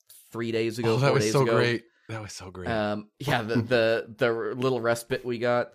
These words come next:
Speaker 1: Um, Facebook go down, Twitter doesn't go down as much as it used to. You know, Git, when Git goes down, when Slack goes down, people freak out.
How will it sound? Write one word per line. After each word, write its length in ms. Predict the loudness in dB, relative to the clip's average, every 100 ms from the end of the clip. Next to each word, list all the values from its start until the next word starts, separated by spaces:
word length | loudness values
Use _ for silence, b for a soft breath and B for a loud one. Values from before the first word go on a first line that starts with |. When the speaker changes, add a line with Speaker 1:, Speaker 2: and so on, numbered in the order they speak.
| b b _
Speaker 1:
Um, 480 | -4 -2 0 -2 -6 -12 _ _ 0
Facebook 280 | 2 2 -2
go 80 | 2
down, 240 | 4 2 -6
Twitter 500 | -4 0 2 0 -2 -14
doesn't 280 | 0 0 0
go 80 | 2
down 140 | 2
as 100 | 2
much 180 | -4 -8
as 80 | -10
it 80 | -8
used 280 | -6 -6 -6
to. 320 | -4 -2 -4 B B _
You 100 | -2
know, 60 | -2
Git, 340 | 0 0 0 -4
when 120 | -12
Git 220 | -8 -6
goes 180 | -4 -4
down, 200 | -2 -4
when 100 | -6
Slack 400 | -6 -2 -4 -4
goes 180 | -6 -2
down, 380 | 0 0 0 -4 b b b -10
people 240 | -2 0
freak 300 | 0 -2 0
out. 280 | -2 -4 -10